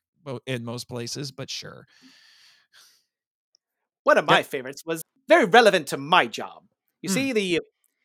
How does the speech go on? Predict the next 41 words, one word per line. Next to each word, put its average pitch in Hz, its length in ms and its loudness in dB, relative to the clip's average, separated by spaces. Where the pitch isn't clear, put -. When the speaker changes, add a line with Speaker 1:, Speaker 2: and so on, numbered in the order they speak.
Speaker 2:
the 170 80 -8
geomythologist 190 920 0
said 160 380 -2
to, 127 360 -6
I 143 80 -10
guess 180 220 -4
his 151 160 -10
name 180 160 -2
is 135 180 -6
Mister 151 240 -8
Ford, 120 580 -4
who 135 180 -8
seems 139 260 -10
to 139 80 -6
Speaker 1:
Hmm. 156 80 -2
Speaker 2:
own 143 360 -4
everything 143 520 -4
and 123 120 -8
all 123 160 -4
this 139 120 -6
technology. 156 720 -2
She 277 220 -4
says, 202 320 2
"Do - 80 -4
you 285 140 2
know 240 180 4
anything 190 260 4
that 185 120 4
doesn't 170 220 2
involve 147 300 0
a - 100 -4
desk? - 400 -2
Do 185 80 -4
you 247 60 2
know 330 100 8
what 240 160 6
that 175 180 6
is?" 127 340 -4
And 165 140 0
he 190 100 -2
said, 208 360 2